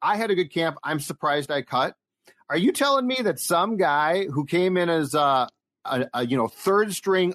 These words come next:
O-line guy was like, "Oh, my dream was gonna continue, and now it's been ended"?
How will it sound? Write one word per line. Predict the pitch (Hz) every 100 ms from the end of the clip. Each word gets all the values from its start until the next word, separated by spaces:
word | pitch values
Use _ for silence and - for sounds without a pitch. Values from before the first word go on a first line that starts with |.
| -
O-line | 156 180 147 123 143 165
guy | 170 165 185
was | 170 147 131
like, | 151 139
"Oh, | 170 170
my | 160 160
dream | 120 151 156
was | 139 -
gonna | 139
continue, | 135 135 139 143 135 127
and | 127
now | 139 139
it's | 135
been | 135 123
ended"? | 123 131 160